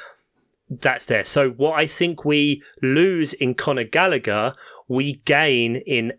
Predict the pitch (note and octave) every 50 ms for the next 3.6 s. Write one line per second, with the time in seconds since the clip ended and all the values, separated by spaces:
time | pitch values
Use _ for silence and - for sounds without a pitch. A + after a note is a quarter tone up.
0 | _ _ - C#3 C#3+ C#3+ - C3 A#2 A2+ A2+ A2+ A2+ - _ _ _ _ _ _
1 | _ _ _ _ _ - D3 C#3+ C#3+ C#3 C3+ B2+ A#2+ A2+ A2 A#2+ - _ - -
2 | A#2 A2 A2 A2 G#2+ - - A#2+ A2 - - - - C#3 B2+ B2 B2 A#2+ A2 A2
3 | G#2 G2+ G2+ G2+ G2 F#2+ - G#2+ F#2+ F#2+ F#2+